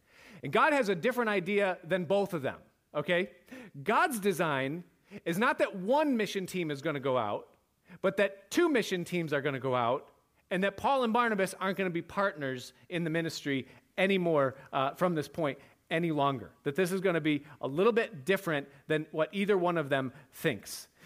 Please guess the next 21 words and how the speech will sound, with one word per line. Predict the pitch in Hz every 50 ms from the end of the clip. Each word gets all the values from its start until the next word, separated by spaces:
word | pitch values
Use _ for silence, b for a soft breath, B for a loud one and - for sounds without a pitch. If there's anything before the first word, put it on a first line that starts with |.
| 196 190 B
And, | 151 156 160
and | - 190 156 151
he's | 147 139
thinking | - 170 151 147 151 147 139
that | 139 147 -
one | 156 127 151 170 175 202 226 269 277 240 B 165 B
is | - 147
going | 143 180 170 -
to | - 143
strengthen | - - - - 220 240 233 233 196 170
churches | - - 147 139 139 - 147 143 139 139 - B B B
and | 127 135
the | 151 175
other | 196 208 190
one | 170 165 160 160 156 151 - -
is | 139 131
going | 135 156 156 139
to | - 156 156 -
expand | - - - - - - - - - - 196 202 208 196 185 185 175 202 156 151
the | 147
kingdom | 143 - 143 143 135 135 135 131 127